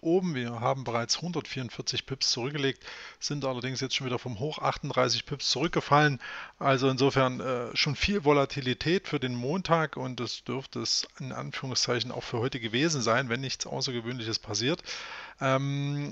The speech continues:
Euro U S-Dollar neulich in der Beschau gehabt, auch in einem schriftlichen Artikel. Deswegen beginnen wir jetzt am besten mal, weil intraday schon recht viel Pulver verschossen ist mit dem großen Bild. Und da war die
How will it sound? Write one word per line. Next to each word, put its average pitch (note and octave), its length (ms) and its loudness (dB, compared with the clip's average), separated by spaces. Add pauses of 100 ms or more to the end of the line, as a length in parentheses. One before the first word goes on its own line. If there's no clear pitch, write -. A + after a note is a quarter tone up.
(120)
Euro E3 220 0
U D#3+ 40 6
S-Dollar D#3 300 0
neulich C#3+ 420 0
in C#3+ 140 -4
der C3+ 100 2
Beschau C3+ 460 2
gehabt, - 440 -4
auch C3 120 -2
in C3+ 80 -4
einem B2+ 160 -6
schriftlichen B2 420 -4
Artikel. B2 340 -4
Deswegen A2+ 300 -4
beginnen B2+ 300 -6
wir B2+ 120 0
jetzt B2+ 300 -2
am B2 140 -8
besten C3+ 280 2
mal, B2 220 0
weil A#2+ 140 0
intraday B2 400 -4
schon C3 160 -6
recht A2+ 200 -6
viel B2+ 200 -6
Pulver B2 320 -2
verschossen C3+ 480 -6
ist A#2+ 100 -6
mit A#2 120 -8
dem A#2 100 -8
großen C3+ 460 -4
Bild. D3 340 2 (800)
Und C3+ 180 0
da B2 100 10
war C3 140 6
die C3+ 240 0